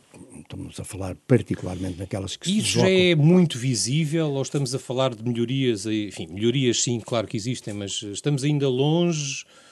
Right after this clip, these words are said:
Speaker 1: Estamos longe, estamos longe. Mas indo diretamente a esse aspecto, ou seja, no final da linha, isto já se reflete, reflete-se nesse aspecto que eu lhe disse. As populações estão melhor protegidas,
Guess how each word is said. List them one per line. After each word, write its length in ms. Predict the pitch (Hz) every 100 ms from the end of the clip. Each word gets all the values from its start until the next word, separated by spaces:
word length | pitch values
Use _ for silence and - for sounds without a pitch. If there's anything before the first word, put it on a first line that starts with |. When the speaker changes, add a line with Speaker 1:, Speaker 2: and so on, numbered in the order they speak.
| -
Speaker 1:
Estamos 400 | - - 127 -
longe, 380 | 143 104 101 - _ -
estamos 320 | - 82 92
longe. 320 | 131 117 - _ - - - - -
Mas 320 | 185 170 131
indo 220 | 247 247
diretamente 720 | 139 147 160 127 127 170 147
a 40 | 139
esse 180 | 117 -
aspecto, 360 | - - - -
ou 80 |
seja, 260 | - 135 123 - -
no 260 | - 254 285
final 720 | 180 - 156 139 180 180 165
da 180 | 107 113
linha, 540 | 104 123 135 117 104 - - - -
isto 280 | - - -
já 360 | 123 131 151 139
se 220 | - -
reflete, 540 | 101 - 98 113 - - - - _
reflete-se 640 | - 117 - 127 135 - 131
nesse 200 | 120 -
aspecto 340 | - 110 110
que 80 | -
eu 80 | 120
lhe 100 | 92
disse. 320 | 90 92 - _ - _ _ _ -
As 140 | 147
populações 760 | - 123 - - 90 87 76 - - _ _
estão 220 | - 95
melhor 360 | 92 92 131 160
protegidas, 760 | 160 156 113 135 139 135 127